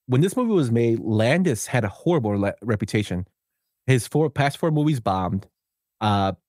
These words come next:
coming to this, you know, this is after the, the Twilight Zone ha-, epi-, episode happened. And if you don't know about the Twilight Zone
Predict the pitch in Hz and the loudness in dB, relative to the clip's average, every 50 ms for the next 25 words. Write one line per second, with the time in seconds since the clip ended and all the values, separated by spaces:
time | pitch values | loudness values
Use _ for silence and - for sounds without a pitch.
0 | _ _ - 110 - - 151 160 160 147 143 131 120 123 135 131 - - - - | _ _ -10 -8 -2 0 2 2 4 4 4 4 4 2 2 0 -4 -8 -14 -16
1 | _ _ - 117 110 104 101 107 104 - - 110 110 - 139 131 120 110 101 110 | _ _ -2 0 0 0 0 -2 -2 -2 0 0 0 0 0 0 0 0 0 0
2 | 107 104 104 101 95 - - - 123 120 117 85 95 - 110 104 95 90 104 98 | 2 2 2 0 -2 -4 -4 -2 0 0 0 -2 -2 -2 -2 -2 0 -2 -2 -4
3 | - - 117 113 107 - 113 104 107 101 95 - - - 117 101 95 104 98 92 | -4 -4 -4 -6 -4 -4 -6 -4 -4 -4 -4 -6 -8 -4 -4 -2 -2 -2 -2 -2
4 | - - 95 101 98 101 98 95 - - _ _ _ _ _ _ _ _ 120 139 | -2 -4 -2 -2 0 0 0 -2 -2 -8 _ _ _ _ _ _ _ _ 0 2
5 | 139 170 160 151 147 135 127 - - - - 135 139 135 120 - 123 107 101 98 | 2 2 2 2 0 0 -2 -4 -6 -4 -2 0 0 0 0 0 0 0 0 0
6 | 98 | -4